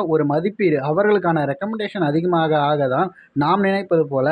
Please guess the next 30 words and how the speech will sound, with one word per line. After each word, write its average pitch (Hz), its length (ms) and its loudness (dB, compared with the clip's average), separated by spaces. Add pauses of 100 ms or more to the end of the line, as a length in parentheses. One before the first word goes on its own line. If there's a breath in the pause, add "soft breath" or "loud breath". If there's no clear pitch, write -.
அனைத்திலும் 208 640 0
தமிழ் 170 280 2
அப்படிங்கிற 151 460 -2
விஷயம் 156 360 -8
வந்து 135 200 -6
மேலோங்கி 151 460 0
வரும். 139 280 0 (260 loud breath)
நீங்க 175 240 2
அந்த 143 180 0 (160)
தமிழ்ங்கிறத 208 640 0
வந்து 170 260 2
மேலோங்கி 175 440 2
பேச 170 340 0
பேச 160 380 0
தான் 147 240 0
இங்க 143 220 0 (340 loud breath)
நமக்கு 139 360 -2
எங்கெங்கெல்லாம் 208 500 4
உரிமைகள் 175 400 2
மறுக்கப்பட்டிருக்கோ, 151 680 -2
அங்கெல்லாம் 147 460 0
வந்து 147 160 -2
அதிகபட்சமா 143 580 -4
வருவதற்கான 131 520 0
வாய்ப்பு 151 320 0
இருக்கும். 147 280 -4 (300 soft breath)
அந்த 185 280 2
வகையில் 185 420 2
இந்த 143 220 0 (460)
இரண்டு 214 440 2